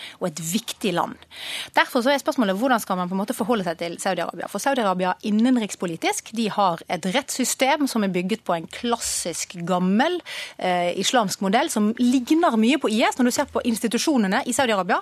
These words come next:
og institusjonene til I S, så er det mer eller mindre akkurat det samme. Begge, eh, driver med bokstavtro-tolkning, eh, av Koranen, men det er veldig mange forskjeller. I S mener jo at de gjør det riktige, men Saudi-Arabia bare er dobbeltmoralsk, fordi at de har noen sånne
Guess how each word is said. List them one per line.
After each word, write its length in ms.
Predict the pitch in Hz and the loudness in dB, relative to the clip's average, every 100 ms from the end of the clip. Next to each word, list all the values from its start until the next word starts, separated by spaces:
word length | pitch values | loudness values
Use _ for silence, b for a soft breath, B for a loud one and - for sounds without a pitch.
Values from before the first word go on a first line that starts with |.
| - | -2
og 100 | 214 | -4
institusjonene 600 | 196 208 214 240 196 - | -4 -4 -2 0 0 -2
til 80 | 190 247 | -2 -2
I 80 | |
S, 100 | 415 - B | -2 -6 B
så 80 | - | -6
er 60 | |
det 80 | 370 | 0
mer 100 | 339 | 2
eller 120 | 311 277 | 2 2
mindre 100 | 226 | 2
akkurat 160 | 240 208 | 2 0
det 40 | |
samme. 200 | 185 190 - - B 180 B 208 | 0 -2 -4 -10 B -12 B 0
Begge, 360 | 285 311 302 247 208 - | 2 4 4 4 2 0
eh, 320 | 214 208 202 | 0 2 0
driver 340 | 208 254 226 196 | 2 2 2 2
med 420 | 220 196 175 - 185 | 2 0 -2 -4 -6
bokstavtro-tolkning, 1200 | 190 - 294 220 - - 175 196 185 - 269 339 277 - | -6 0 2 2 0 -6 -4 -2 -4 -2 -2 -2 -6 -4
eh, 160 | 220 208 | -2 2
av 180 | 214 190 - | 0 -2 -4
Koranen, 380 | 220 220 202 269 B B | 0 0 0 -2 B B
men 100 | 180 | -2
det 100 | 185 | -2
er 80 | 170 190 | 0 0
veldig 240 | 196 208 190 | 2 2 0
mange 180 | 175 175 | 0 -4
forskjeller. 340 | 165 165 - - B B B | -4 -4 -6 -8 B B B
I 200 | 247 226 - | 2 2 2
S 180 | - - | 0 2
mener 360 | 220 226 277 | 2 4 2
jo 100 | 175 160 - | 0 -2 -4
at 200 | 202 190 | -2 0
de 140 | 269 240 180 | 2 2 2
gjør 280 | 226 202 185 | 2 2 0
det 120 | 175 | -4
riktige, 360 | - - 202 | -4 -2 -2
men 120 | 170 170 | -2 -2
Saudi-Arabia 560 | 226 185 165 160 170 | -2 0 -2 -2 -2
bare 520 | 175 190 175 190 202 - | -2 0 0 0 -2 -2
er 280 | 190 180 180 | 0 0 0
dobbeltmoralsk, 800 | 180 208 185 185 156 175 175 - | 0 0 0 0 0 -2 -2 -4
fordi 260 | 202 190 185 | -4 0 0
at 100 | 175 180 | -2 -4
de 100 | 202 | -4
har 300 | 180 202 185 | 0 -2 -2
noen 220 | 180 170 | -4 -6
sånne 280 | 165 202 220 | -4 -2 -2